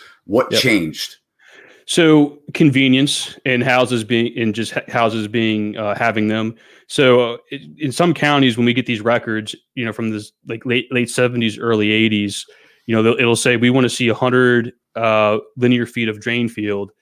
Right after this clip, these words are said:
Speaker 2: but if there's a garbage disposal, add an additional fifty feet."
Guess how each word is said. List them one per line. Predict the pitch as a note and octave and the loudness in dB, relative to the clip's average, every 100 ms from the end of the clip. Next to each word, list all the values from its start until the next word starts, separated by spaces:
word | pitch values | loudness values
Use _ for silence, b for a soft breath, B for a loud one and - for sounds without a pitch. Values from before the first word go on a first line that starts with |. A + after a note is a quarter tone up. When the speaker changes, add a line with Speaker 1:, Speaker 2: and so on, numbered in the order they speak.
| _ _ - | _ _ -8
Speaker 2:
but | A#2 - | -6 -2
if | C#3 C3 | -2 0
there's | A#2 | -2
a | A2 | -2
garbage | A2 A#2+ B2 A2+ | 0 2 2 0
disposal, | A2 - A2 G#2 G#2+ - | -4 -4 -2 -2 -6 -2
add | A#2+ A#2 | -2 -2
an | A2+ | -4
additional | G#2 A2 - G#2+ | -4 -6 -6 -10
fifty | - G#2+ G#2+ | -8 -8 -10
feet." | G#2 B2 G2+ | -12 -8 -8